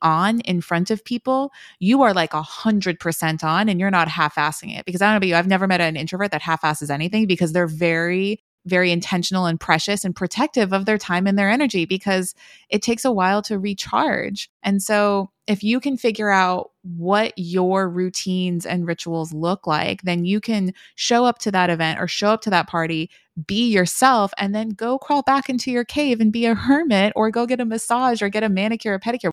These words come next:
whatever unwind self-care routine you need to recharge, then you get to do that. And honestly, like, most of the introverts that I have met are extremely intuitive and empathetic people. And I love that about them because, and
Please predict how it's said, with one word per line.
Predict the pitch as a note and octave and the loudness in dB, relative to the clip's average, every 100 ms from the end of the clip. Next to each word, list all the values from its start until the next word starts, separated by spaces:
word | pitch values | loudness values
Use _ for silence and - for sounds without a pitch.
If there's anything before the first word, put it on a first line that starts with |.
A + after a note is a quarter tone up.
| - | 0
whatever | A3+ A#3 B3 D4 - | 4 6 6 2 2
unwind | G#3+ A3+ A#3+ A3+ A#3 A#3 A#3 A3+ | 0 0 0 2 2 2 2 -2
self-care | - G3 G#3 - G#3+ | 0 2 2 2 -2
routine | G#3+ G#3 G#3 G3 | -2 -2 -2 0
you | G3 | 0
need | F#3 F#3+ | 0 -2
to | - F3 | -2 -4
recharge, | F3+ F3 - E3+ E3 A3 | -4 -6 -2 0 2 0
then | - G3+ | -2 0
you | G#3+ | 0
get | G#3 | 0
to | G#3 | 0
do | G#3 G3+ C4 | -2 0 0
that. | C4+ C#3+ - - - _ G#3+ | 2 0 0 -4 -8 _ 0
And | G#3+ G#3+ G#3+ G#3 G3 - _ _ _ _ _ - | 2 2 2 0 -4 -8 _ _ _ _ _ 0
honestly, | G#3 D#4+ D#4+ A#3 A3 | 2 0 -2 0 0
like, | G3+ F#3 F3+ - _ _ _ | 2 2 0 -6 _ _ _
most | F#3+ F#3+ C4 - | 4 4 2 0
of | D4 | -4
the | B3+ | -2
introverts | - G3 A3 G#3 F#3+ F#3 | 0 -2 0 -2 -2 -2
that | F3 - | -4 -2
I | E3 E3 | 0 2
have | E3+ F3 D#3+ | 2 -2 -2
met | D#3+ D#3 E3+ C4+ - - - _ _ _ _ | -4 0 0 -2 -6 -14 -16 _ _ _ _
are | G3 F#3+ F#3+ F#3+ F#3+ - | 4 4 4 2 0 -2
extremely | G3 - - - F3+ G3 B3 A#3 A3 G3+ | -4 -4 -6 -4 -2 0 0 2 2 2
intuitive | F#3 E3+ - F3 F#3 G3+ | 0 0 0 2 2 2
and | F#3 D#3 | 0 -2
empathetic | D#3+ E3 F3+ E3 D3+ - | -2 -2 -4 -4 -6 -6
people. | E3+ E3 D3+ | -6 -2 -2
And | E3 - | -2 0
I | F#3 A3 | 0 2
love | F#3 D#3+ D#3+ | 2 2 0
that | E3 D#3 | 0 -4
about | - - - | -2 -4 -2
them | - - | -4 -4
because, | F#3 - - E3+ E3+ - | -6 -6 -4 -2 -2 -4
and | F3+ F3+ | -4 -2